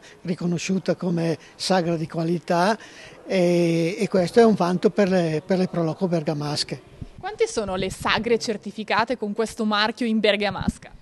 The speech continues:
Speaker 1: Intanto sono soltanto due, eh, quella di Castro e, e questa di Parre, <laughs> che io l'ho già, l'ho già per confermata.
Speaker 2: E, eh, prima abbiamo parlato di Pro Loco, di spirito di gruppi, invece come stanno le Pro Loco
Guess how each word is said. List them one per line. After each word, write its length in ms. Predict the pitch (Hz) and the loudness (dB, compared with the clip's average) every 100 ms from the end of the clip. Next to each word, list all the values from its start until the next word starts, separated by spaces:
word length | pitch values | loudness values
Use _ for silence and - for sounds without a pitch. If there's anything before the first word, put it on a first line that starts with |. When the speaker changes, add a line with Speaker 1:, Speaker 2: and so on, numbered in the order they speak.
| - - | -18 -12
Speaker 1:
Intanto 480 | - 208 - 175 180 | 0 2 4 0 0
sono 180 | 240 277 | 4 4
soltanto 600 | - 247 196 190 185 180 | 4 0 0 0 0 -2
due, 400 | 175 175 160 135 - - | 0 2 2 0 -6 -20
eh, 320 | - 208 175 151 | -8 0 0 2
quella 200 | 180 175 | 2 2
di 120 | 170 | 2
Castro 480 | 165 151 - 220 240 | 0 0 2 6 8
e, 180 | 170 - | 6 2
e 120 | - | -2
questa 280 | 160 - 180 | -2 -2 -2
di 100 | 214 | -2
Parre, 540 | - 139 - 180 - - 214 | -4 -6 -4 -6 -8 -6 -6
<laughs> 60 | 254 - 175 | -6 -8 -8
che 80 | - | 0
io 180 | 190 226 | 8 10
l'ho 140 | 214 | 10
già, 240 | 185 175 - | 8 2 0
l'ho 280 | 208 214 202 | 4 4 4
già 240 | 175 175 160 | 2 0 2
per 160 | 208 | 0
confermata. 760 | 165 190 175 160 147 147 151 - - 202 - 906 - - - 294 | 2 0 2 0 2 -2 -4 -4 -4 -4 -8 -12 -14 -16 -12 -6
Speaker 2:
E, 340 | 220 208 202 - | 0 2 2 0
eh, 360 | 208 175 175 - | -2 -2 -2 -4
prima 240 | 254 240 | 2 6
abbiamo 240 | 226 214 208 | 6 6 4
parlato 420 | 214 208 208 226 | 4 4 2 2
di 140 | 214 | -6
Pro 160 | 208 202 | -2 2
Loco, 320 | 208 220 240 | 4 4 2
di 100 | 202 | -6
spirito 480 | - - 226 226 226 | -8 -4 -2 -2 -2
di 140 | 220 | -2
gruppi, 420 | 214 220 240 214 220 | 0 0 0 0 -2
invece 320 | 220 330 480 | 0 -2 -4
come 220 | 226 208 | -4 -6
stanno 340 | - 277 185 | -4 -6 -6
le 120 | 185 190 | -8 -6
Pro 180 | 208 | -4
Loco 360 | 208 208 208 226 | 0 0 0 -6